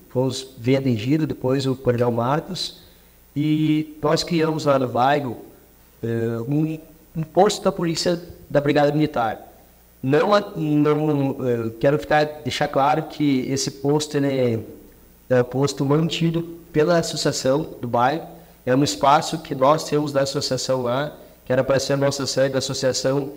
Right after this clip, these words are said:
e nós, eh, emprestamos pra brigada, pra brigada vir até o bairro, ter uma água pra ela tomar, ter um lanche pra ela fazer, ter internet pra ela poder fazer o boletim de ocorrência, tem, tem um sofá pra ela sentar e dar uma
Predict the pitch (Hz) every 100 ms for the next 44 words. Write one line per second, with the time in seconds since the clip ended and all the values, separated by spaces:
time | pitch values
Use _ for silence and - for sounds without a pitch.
0 | - - - 143 139 139 147 147 147 -
1 | 123 123 120 120 139 151 165 147 - 151
2 | 165 151 - 135 135 120 127 139 143 147
3 | 143 139 139 139 135 151 156 143 127 123
4 | 135 147 156 - _ _ _ _ _ _
5 | _ 143 147 143 139 151 147 143 135 139
6 | 131 113 123 143 139 143 135 127 151 -
7 | 135 131 - 117 123 139 143 139 - -
8 | - 147 151 156 143 131 147 - 147 139
9 | 135 139 143 127 139 139 135 131 135 139
10 | 131 117 123 143 147 139 123 - 143 147
11 | 147 135 147 151 143 127 127 135 135 131
12 | - 120 117 123 131 120 123 131